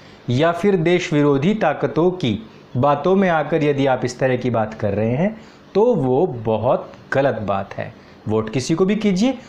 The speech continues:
उससे किसी को भी कोई गुरेज नहीं है, यही लोकतंत्र की खूबसूरती है। अब हिंदू भाइयों के लिए, जो अपने आप को कट्टर हिंदूवादी भाई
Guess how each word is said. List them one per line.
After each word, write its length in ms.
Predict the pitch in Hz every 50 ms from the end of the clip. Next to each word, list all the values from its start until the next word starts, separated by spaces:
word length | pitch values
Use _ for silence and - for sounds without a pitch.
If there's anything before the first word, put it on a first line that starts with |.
| - - - -
उससे 400 | 156 151 - - - - 220 226
किसी 360 | 220 - 160 - - 160 151
को 160 | 143 147 143
भी 120 | 147 190
कोई 280 | 202 - - 139 135 139
गुरेज 380 | 127 123 123 123 131 156 156 156 - - - - - - -
नहीं 240 | 117 120 120 135 139
है, 280 | 139 180 196 180 131 123
यही 220 | 123 135 180 190
लोकतंत्र 520 | 160 127 117 113 - - 110 98 95 107
की 100 | 113 151
खूबसूरती 800 | 185 185 - - 151 123 110 - - 101 92 95 - 107 101 98 -
है। 100 | 120 117 - - - - - - - - - -
अब 240 | 208 233 202 208 -
हिंदू 340 | - 202 233 240 226 233 180
भाइयों 340 | 135 120 113 104 104 104 101
के 160 | 95 - 104
लिए, 140 | 98 101 110
जो 180 | 113 139 165 165
अपने 200 | - 139 143 135
आप 200 | 127 113 113 -
को 280 | 202 240 277 277 - - - - - - - - - -
कट्टर 500 | 254 254 254 247 - - - 247 247 233
हिंदूवादी 1120 | 233 180 180 180 185 185 190 185 196 196 196 170 147 139 135 135 131 127 135 147 156 147
भाई 520 | 139 127 127 117 110 110 110 127 170 190